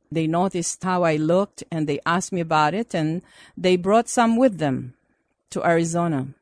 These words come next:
Because why? They saw the result.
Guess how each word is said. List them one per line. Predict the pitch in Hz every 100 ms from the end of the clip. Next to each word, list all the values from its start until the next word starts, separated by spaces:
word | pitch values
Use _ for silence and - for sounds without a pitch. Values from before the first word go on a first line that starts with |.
| _ _ _ _ _ _ _ _ _ _ _ _ -
Because | 156 160 151
why? | 156 170 170 180 160 -
They | 151 143
saw | - - 151 151 165
the | 262 156
result. | 143 135 135 104 - -